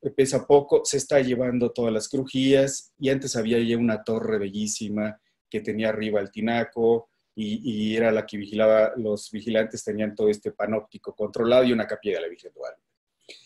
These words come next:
En esta parte evocamos lo que era el edificio administrativo, llegaba aquí el tren y en esta parte era donde distribuían a los diferentes presos, ¿no? Fue demolido, fue demolido muchísimo en los años setenta,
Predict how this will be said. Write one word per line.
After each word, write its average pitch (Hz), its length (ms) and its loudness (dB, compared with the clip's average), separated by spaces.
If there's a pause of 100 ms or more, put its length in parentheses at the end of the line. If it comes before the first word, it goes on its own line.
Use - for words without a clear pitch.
(460)
En 139 380 0
esta 135 300 2
parte 127 440 6
evocamos 127 640 4
lo 107 160 0
que 117 180 0
era 113 220 4
el 113 260 -4
edificio 113 640 0
administrativo, 113 840 2
llegaba 113 380 4
aquí 123 200 0
el 117 140 0
tren 131 400 2
y 110 140 -2
en 110 120 0
esta 120 280 -2
parte 110 760 2 (420)
era 120 220 2
donde 110 260 0
distribuían 110 540 -2
a 110 60 2
los 101 140 -4
diferentes 107 560 -4
presos, 107 500 2
¿no? 120 260 -4 (120)
Fue 117 200 -2
demolido, 113 840 0
fue 190 180 2
demolido 156 400 0
muchísimo 123 400 -4
en 101 60 -4
los 101 100 -6
años 107 140 -4
setenta, 104 440 -6